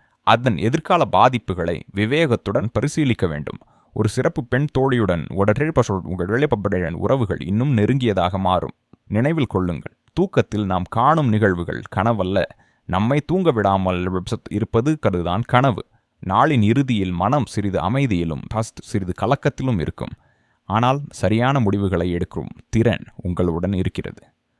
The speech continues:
நம்பகமான ஒருவரின் ஆலோசனை உங்களுக்கு பயனுள்ளதாக இருக்கும்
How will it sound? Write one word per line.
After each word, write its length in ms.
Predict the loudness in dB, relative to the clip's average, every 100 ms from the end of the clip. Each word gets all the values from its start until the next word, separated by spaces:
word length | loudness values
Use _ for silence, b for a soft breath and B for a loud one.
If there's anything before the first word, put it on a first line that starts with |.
| _ _ -8
நம்பகமான 600 | 0 2 4 4 4 2 2
ஒருவரின் 420 | 2 2 2 0
ஆலோசனை 520 | 0 2 2 0 -2 -2
உங்களுக்கு 440 | 0 0 -2 -2
பயனுள்ளதாக 760 | 0 2 0 0 0 0 -2
இருக்கும் 320 | -6 -10 -14